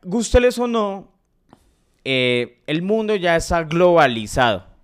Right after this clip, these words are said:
¿Por qué? Porque ten-, hay, hay una cosa que se llama las plataformas emergentes. ¿Qué son las plataformas emergentes? Precisamente lo que ustedes están haciendo ahorita. Nos están escuchando en un podcast, nos están viendo en YouTube.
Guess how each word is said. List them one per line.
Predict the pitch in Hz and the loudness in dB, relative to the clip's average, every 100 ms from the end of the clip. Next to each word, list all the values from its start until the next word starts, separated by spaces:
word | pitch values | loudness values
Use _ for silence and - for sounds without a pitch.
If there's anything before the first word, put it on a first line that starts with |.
| _ _ _ _ | _ _ _ _
¿Por | - 120 | -4 -4
qué? | - 220 233 | 0 0 0
Porque | - 160 - 131 | -4 -8 -8 -10
ten-, | 127 127 - | -10 -10 -8
hay, | 139 | -8
hay | 143 147 | -8 -10
una | 156 | -12
cosa | 156 165 170 | -12 -10 -10
que | 165 | -10
se | 160 | -10
llama | 131 113 | -8 -8
las | 135 | -8
plataformas | - 147 123 110 110 113 120 135 - | -10 -10 -12 -10 -10 -10 -10 -12 -12
emergentes. | - 147 151 151 - 202 202 120 | -12 -10 -8 -10 -12 -14 -14 -16
¿Qué | - | -14
son | 131 147 | -12 -12
las | 151 | -12
plataformas | 165 143 120 120 131 | -12 -12 -12 -12 -12
emergentes? | 165 165 165 156 175 - _ - _ | -10 -10 -10 -10 -12 -14 _ -20 _
Precisamente | - 139 135 143 160 170 170 185 | -6 -6 -6 -6 -6 -6 -6 -4
lo | 175 165 | -2 -4
que | 131 | -6
ustedes | 117 160 165 | -6 -4 -4
están | 147 127 | -6 -8
haciendo | 131 143 135 | -8 -10 -6
ahorita. | 139 165 175 110 | -6 -6 -10 -10
Nos | 113 | -10
están | 117 117 123 | -10 -10 -8
escuchando | 139 - - 120 131 | -8 -10 -12 -10 -8
en | |
un | 139 135 | -10 -12
podcast, | _ 147 180 - 98 - _ _ _ | _ -8 -8 -10 -20 -20 _ _ _
nos | 123 131 | -10 -8
están | 123 120 123 | -6 -8 -6
viendo | 139 143 | -6 -6
en | 147 | -8
YouTube. | 123 117 110 - 233 | -8 -10 -10 -6 -6